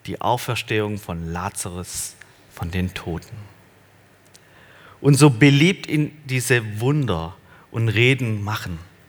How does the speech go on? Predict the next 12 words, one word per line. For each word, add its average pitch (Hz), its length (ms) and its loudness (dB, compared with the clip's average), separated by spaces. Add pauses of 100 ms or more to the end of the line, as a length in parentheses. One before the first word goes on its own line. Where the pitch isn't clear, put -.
(400)
machen 104 380 0
ihn 110 160 4
gleichzeitig 123 800 4 (320)
diese 139 300 -2
Dinge 120 400 0 (360)
Jesus 113 600 0
zu - 140 -8
einer 101 360 -2 (140)
kontroversen 110 1000 0 (380)
und 95 100 -2
missachteten 110 840 2
Person 98 640 -4